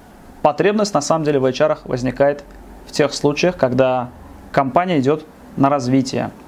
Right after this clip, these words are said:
И когда связь компании, э, в, в её деятельности связана с, э, лучшими специалистами, то есть когда необходимо привлекать талантливых людей,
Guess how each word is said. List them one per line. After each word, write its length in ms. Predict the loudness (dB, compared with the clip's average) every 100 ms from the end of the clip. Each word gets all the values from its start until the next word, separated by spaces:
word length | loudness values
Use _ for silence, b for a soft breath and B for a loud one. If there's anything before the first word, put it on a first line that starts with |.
| -20 -20 B B B -4
И 280 | 0 2 0
когда 460 | 0 0 0 0 -4 -12 -20 -20 -20
связь 440 | -8 -2 0 0 0
компании, 640 | 0 2 2 2 0 0 -6 -20 B B B -14 -4
э, 340 | 0 0 -2
в, 40 | -2
в 340 | -4 -6 -2
её 200 | 0 2
деятельности 560 | 2 0 2 -2 -2 -4
связана 420 | 0 0 2 0
с, 160 | -2 -2
э, 280 | -2 0
лучшими 400 | 0 -2 -2 -4
специалистами, 720 | -2 -2 0 0 2 2 2 0 -8 -10
то 60 | -4
есть 100 | -4
когда 220 | 2 2
необходимо 500 | 2 0 2 2 2
привлекать 540 | 2 0 0 -2 -2 -12 B B B
талантливых 560 | 0 0 0 0 0 -2
людей, 460 | 2 2 0 -4